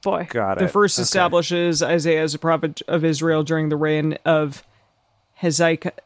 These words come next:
Speaker 3: What is it?
Speaker 2: Hezekiah.
Speaker 1: Hezekiah.
Speaker 3: Hezekiah.
Speaker 2: Yeah.
Speaker 3: The second relates to Isaiah's actions during the siege of Jerusalem,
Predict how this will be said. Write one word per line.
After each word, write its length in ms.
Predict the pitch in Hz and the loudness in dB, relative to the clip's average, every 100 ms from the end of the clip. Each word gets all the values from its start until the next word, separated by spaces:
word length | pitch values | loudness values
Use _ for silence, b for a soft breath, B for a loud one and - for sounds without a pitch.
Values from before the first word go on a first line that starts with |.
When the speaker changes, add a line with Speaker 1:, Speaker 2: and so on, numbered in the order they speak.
| - - | -20 -8
Speaker 3:
What 120 | 180 | -4
is 180 | 233 247 | -4 -2
it? 200 | 277 - | -2 0
Speaker 2:
Hezekiah. 320 | 135 127 220 | 0 2 2
Speaker 1:
Hezekiah. 440 | 113 98 - 190 202 | 0 2 0 2 2
Speaker 3:
Hezekiah. 760 | 196 202 208 202 170 151 151 | 2 0 0 2 2 2 0
Speaker 2:
Yeah. 340 | 131 120 113 120 - | 2 2 2 -2 -4
Speaker 3:
The 60 | 180 | -2
second 360 | - 214 220 | 2 2 2
relates 340 | 208 208 202 - | 0 0 0 0
to 100 | 202 | 0
Isaiah's 400 | 170 185 180 165 | 2 2 2 2
actions 440 | 175 175 185 180 | 0 0 0 0
during 200 | 170 175 | 2 0
the 60 | 170 | 0
siege 320 | - 180 160 | 2 0 2
of 140 | 170 131 | -4 -2
Jerusalem, 920 | 160 160 208 226 247 247 254 269 | -2 2 0 0 0 2 2 0